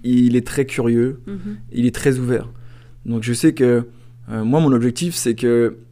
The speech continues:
Speaker 1: Louane, je lui, dans l'analyse vidéo, c'était de lui dire, « Je veux pas que tu te considères, entre guillemets, à, euh, je sais que t'as beaucoup de choses à faire aussi, à, dans ces choses à côté. Je veux que tu fasses ça avec passion et avec dévouement et, euh,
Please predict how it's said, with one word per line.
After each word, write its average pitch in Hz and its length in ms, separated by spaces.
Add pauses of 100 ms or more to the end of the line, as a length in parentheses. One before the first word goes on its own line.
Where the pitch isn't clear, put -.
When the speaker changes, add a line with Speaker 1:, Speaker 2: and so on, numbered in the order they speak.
(180)
Speaker 1:
Louane, 139 440
je 117 120
lui, 117 680
dans 117 120
l'analyse 120 380
vidéo, 131 260
c'était 147 160
de 117 60
lui 117 80
dire, « 143 260 (540)
Je 117 140
veux 135 120
pas 196 140
que 139 320
tu 127 240
te - 100
considères, 131 540
entre 123 200
guillemets, 127 340
à, 117 320 (400)
euh, 110 300 (240)
je 120 160
sais 196 140
que - 60
t'as 151 80
beaucoup 139 160
de - 40
choses 127 120
à 123 60
faire 131 180
aussi, 165 240
à, 120 100
dans 113 80
ces 117 100
choses 113 140
à 110 60
côté. 175 340
Je 117 120
veux 139 80
que 139 40
tu - 140
fasses 120 180
ça 147 240 (300)
avec 117 260
passion 170 480
et 151 60
avec 113 240
dévouement 147 540 (300)
et, 123 280
euh, 113 580